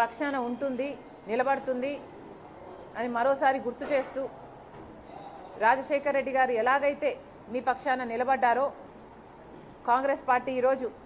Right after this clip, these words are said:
మీకు మాటిస్తున్నాం, కాంగ్రెస్ పార్టీ ఓపీఎస్ అమలు చేస్తుంది, మీ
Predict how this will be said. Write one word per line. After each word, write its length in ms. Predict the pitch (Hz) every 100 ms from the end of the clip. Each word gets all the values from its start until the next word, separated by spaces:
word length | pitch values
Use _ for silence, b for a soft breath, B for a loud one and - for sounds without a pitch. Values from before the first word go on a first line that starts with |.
| - - - - - - - - - - - - -
మీకు 180 | 233 240
మాటిస్తున్నాం, 680 | 240 262 285 - 247 269 277 - - - - - - - - - - - 247
కాంగ్రెస్ 340 | 247 269 262
పార్టీ 280 | 254 247 277 277 - - - - - - 220
ఓపీఎస్ 340 | 247 277 277
అమలు 240 | 254 240 269 262
చేస్తుంది, 440 | 247 - 240 269 269 - - - - - - - - -
మీ 140 | 240